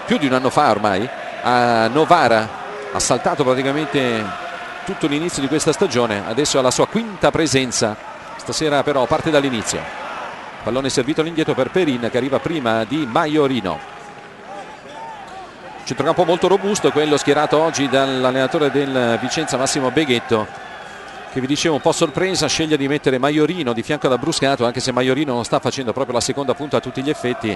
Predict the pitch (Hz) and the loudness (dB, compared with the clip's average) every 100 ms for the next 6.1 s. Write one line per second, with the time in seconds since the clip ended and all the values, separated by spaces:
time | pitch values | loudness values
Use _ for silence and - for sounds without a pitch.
0 | - - - - - 120 113 135 - 113 | -4 -12 -12 -8 -2 -2 0 0 0 0
1 | 127 117 123 120 120 123 113 123 127 131 | 2 0 0 0 0 0 0 2 2 0
2 | 139 135 147 143 202 - 139 113 120 160 | -2 0 0 0 0 2 4 4 4 2
3 | 196 139 - 180 175 143 247 185 175 156 | 4 4 6 4 4 2 4 6 6 4
4 | - 302 311 262 254 269 277 269 294 302 | 4 4 6 6 6 6 8 10 10 10
5 | 285 285 320 349 - 302 294 262 220 175 | 8 10 10 8 8 8 10 12 12 10